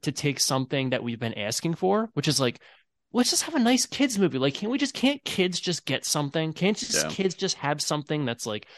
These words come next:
Speaker 1: genuinely made and earnest, and it's about being a hero and it's for them? And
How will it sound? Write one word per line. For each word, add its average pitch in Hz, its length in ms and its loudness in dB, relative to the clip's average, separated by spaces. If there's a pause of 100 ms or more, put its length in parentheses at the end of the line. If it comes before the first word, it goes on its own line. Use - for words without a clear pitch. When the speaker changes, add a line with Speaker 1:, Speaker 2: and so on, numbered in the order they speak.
(380)
Speaker 1:
genuinely 180 580 4
made 147 440 4
and 123 180 -2
earnest, 139 420 2
and 117 80 -4
it's 98 60 -14
about 131 300 0
being 147 180 0 (200)
a 143 160 -6
hero 131 500 4
and 113 60 4
it's - 120 -4
for 127 140 -6
them? 123 420 0 (340)
And 143 380 2